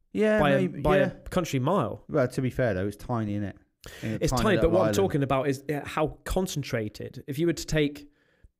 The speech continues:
Speaker 2: you know, the shape of England and pop it into America,
Speaker 1: Yeah, yeah.
Speaker 2: mile by mile, we're probably gonna have a m-, massive amount more spirits and God knows
Speaker 1: Yeah,
Speaker 2: what,
Speaker 1: prob-,
Speaker 2: because
Speaker 1: probably.
Speaker 2: of the, the, just literally the age.
Speaker 1: Yeah, yeah.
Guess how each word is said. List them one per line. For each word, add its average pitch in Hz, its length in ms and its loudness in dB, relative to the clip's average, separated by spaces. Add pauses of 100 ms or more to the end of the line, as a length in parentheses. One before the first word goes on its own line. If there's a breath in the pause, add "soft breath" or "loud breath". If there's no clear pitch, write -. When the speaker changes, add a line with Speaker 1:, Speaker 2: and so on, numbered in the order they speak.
(460)
Speaker 2:
you 151 160 2
know, 131 60 2
the 117 140 -2
shape 147 400 0
of 135 100 2
England 135 400 0
and 117 100 -8
pop - 220 -4
it - 80 -2
into 131 300 -2
America, 127 640 -2
Speaker 1:
Yeah, 156 380 2
yeah. 156 200 0 (280)
Speaker 2:
mile 160 360 2
by 127 180 2
mile, 127 520 0
we're 143 240 2 (160)
probably 156 220 0
gonna 123 180 -2
have 120 340 -4
a 123 100 -12
m-, 135 520 -8
massive 139 500 -4
amount 113 240 -6
more 110 220 -4
spirits - 560 0
and 110 80 -12
God 101 180 -8
knows 131 80 -2
Speaker 1:
Yeah, 120 160 2
Speaker 2:
what, 123 380 -2
Speaker 1:
prob-, - 0 -
Speaker 2:
because - 0 -
Speaker 1:
probably. 127 320 0
Speaker 2:
of 120 80 -2
the, 139 120 -4 (220)
the, 127 40 -12 (200)
just 143 220 -8
literally 135 360 0
the 117 100 0
age. 123 500 -2
Speaker 1:
Yeah, 117 380 2
yeah. 117 220 -2